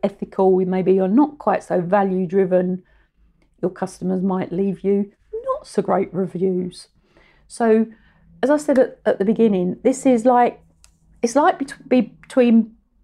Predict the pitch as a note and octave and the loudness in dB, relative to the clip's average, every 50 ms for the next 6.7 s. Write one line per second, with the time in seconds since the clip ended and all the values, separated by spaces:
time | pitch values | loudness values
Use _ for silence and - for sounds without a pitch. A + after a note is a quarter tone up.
0 | _ _ _ _ _ _ A#3 B3 C4 C#4+ D4 C#4 C4+ C4+ - - B3 A#3 A#3 - | _ _ _ _ _ _ 0 2 4 4 4 4 4 2 0 -2 -2 -2 -2 -2
1 | - G#3 F#3 F#3 F#3+ G3 F#3+ F#3 - - - F#3 G3 G#3 G3+ G3+ - - G#3 G3 | 0 0 0 0 0 -4 -6 -8 -6 -2 -2 0 2 2 0 0 -4 -6 -4 -2
2 | G3 F#3+ G#3+ G#3+ G#3 F#3+ - - - F#3+ F3+ F3+ F3 - - - _ - F#3+ G3+ | 0 2 2 2 0 -2 -4 -6 -6 -4 -4 -4 -6 -10 -16 -20 _ -6 -2 -2
3 | F#3+ F#3+ - - F#4 G4+ B4 - A#3 - A#3+ A3 G3+ G3 F#3 F#3+ F#3 - - D#3+ | -2 -4 -2 2 4 4 4 2 0 0 0 2 2 0 -2 -4 -8 -10 -12 -4
4 | - B3+ D#4 D#4+ C4 F3+ F3+ F#3 - - - - D#4 - - - B3 A3 G#3 G3 | 0 0 2 2 0 0 -2 -4 -6 -6 -6 -6 -4 -4 -4 -2 -2 0 0 -2
5 | F3+ F#3 - G3 F#3 F3 F#3+ F#3 F#3+ G3 - - _ _ _ _ _ _ _ _ | -4 -6 -8 -8 -4 -2 -2 -2 -2 -4 -8 -10 _ _ _ _ _ _ _ _
6 | _ _ _ - A3 A3 A3+ A3+ G#3+ A#3 A#3+ A#3 - | _ _ _ 0 2 2 2 4 4 2 2 2 -2